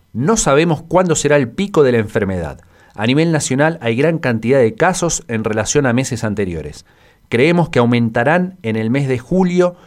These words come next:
y habrá una mayor transmisión viral. No es algo que se pueda predecir fácilmente. Se está iniciando la fase de transmisión más importante".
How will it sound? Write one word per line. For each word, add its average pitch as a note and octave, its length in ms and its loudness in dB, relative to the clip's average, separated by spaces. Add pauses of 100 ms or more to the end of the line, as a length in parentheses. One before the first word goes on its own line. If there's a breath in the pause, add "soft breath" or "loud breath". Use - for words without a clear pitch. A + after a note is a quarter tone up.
(140)
y A2+ 100 0
habrá A#2+ 460 2
una C3+ 320 2
mayor E3 400 0
transmisión A#2+ 580 0
viral. D#2+ 380 -6 (500 soft breath)
No C#3+ 220 4
es - 140 0
algo C3 240 4
que G#2+ 80 -4
se G#2 160 -4
pueda A#2+ 260 4
predecir A2 460 0
fácilmente. F#2 760 -8
Se - 200 -8
está F3+ 340 0
iniciando G#2+ 840 -2 (280 loud breath)
la A#2 180 -2
fase E3+ 380 0
de A#2 160 2
transmisión C#3+ 840 -2
más C3 340 0
importante". F2+ 760 -4